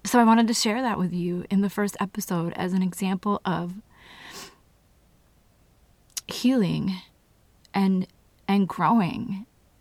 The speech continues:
and that it comes at t-, times when you least expect it. But as long as it comes, then, then who cares when,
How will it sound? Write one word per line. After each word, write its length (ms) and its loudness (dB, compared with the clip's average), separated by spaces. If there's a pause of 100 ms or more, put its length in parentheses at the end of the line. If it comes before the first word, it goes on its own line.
(200)
and 180 2
that 220 2
it 120 -2
comes 500 4 (160)
at 380 -2 (1600)
t-, 160 -4
times 340 6
when 100 8
you 120 6
least 240 2
expect 500 -4
it. 380 -12 (1400)
But 120 8
as 120 6
long 200 10
as 100 6
it 100 2
comes, 440 4
then, 300 2
then 140 2
who 140 2
cares 340 0
when, 260 -10